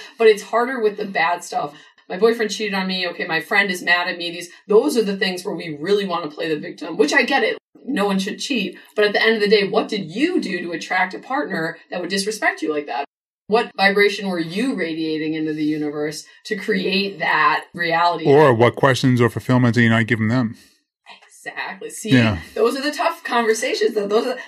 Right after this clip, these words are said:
Speaker 1: that's the route people don't wanna go. They'll, they'll take accountability for the good, but it's the bad. That's really the key, is taking accountability for all the bad things so you can change them and shape them. And I would say I'm just really proud of myself for getting here. <laughs> Like, I,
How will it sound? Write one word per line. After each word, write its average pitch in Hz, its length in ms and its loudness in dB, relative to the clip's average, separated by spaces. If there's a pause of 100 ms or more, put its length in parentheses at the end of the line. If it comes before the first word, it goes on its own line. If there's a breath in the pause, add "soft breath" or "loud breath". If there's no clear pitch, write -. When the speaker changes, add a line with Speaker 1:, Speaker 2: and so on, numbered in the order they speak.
(100)
Speaker 1:
that's 196 340 -2
the 220 100 2
route 190 240 2
people 196 240 -8
don't 180 180 -4
wanna 180 140 -4
go. 175 160 -2
They'll, 220 240 4
they'll 226 180 0
take 381 160 2 (120)
accountability 247 520 0
for 220 140 0
the 226 100 -2
good, 233 460 0 (180 loud breath)
but 202 120 -8
it's 185 120 -10
the 196 120 -4
bad. 185 400 2
That's 175 180 -2
really 190 160 -6
the 160 100 -4
key, 190 280 -4
is 185 140 -4
taking 180 300 -2
accountability 165 540 -2
for - 140 -6
all 165 120 2
the 160 140 -2
bad 151 340 2
things 202 400 -2 (160 loud breath)
so - 140 -6
you - 140 -4
can - 120 -6
change 156 420 -4
them 156 140 -2
and 156 120 -2
shape 151 280 -2
them. 143 140 -6
And 151 100 -2
I 160 60 0
would 175 140 -4
say - 340 -2 (320 loud breath)
I'm - 160 -2
just 277 160 -2
really 196 260 0
proud 175 180 4
of 175 40 0
myself 180 320 -2
for - 100 -10
getting 160 220 0
here. 180 220 -2
<laughs> 185 40 -4
Like, 196 200 0
I, - 240 2